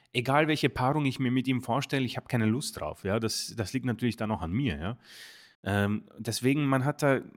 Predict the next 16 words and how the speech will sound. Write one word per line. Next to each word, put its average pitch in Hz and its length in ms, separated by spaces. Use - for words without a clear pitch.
einfach 131 320
alles 135 260
schon 139 200
verbraucht, 113 580
finde 107 280
ich, - 240
wenn 101 160
man 104 200
über 95 320
Cody 101 300
Rhodes, 107 440
Seth 98 200
Rollins, 110 420
Drew 104 160
McIntyre 98 580
spricht. - 480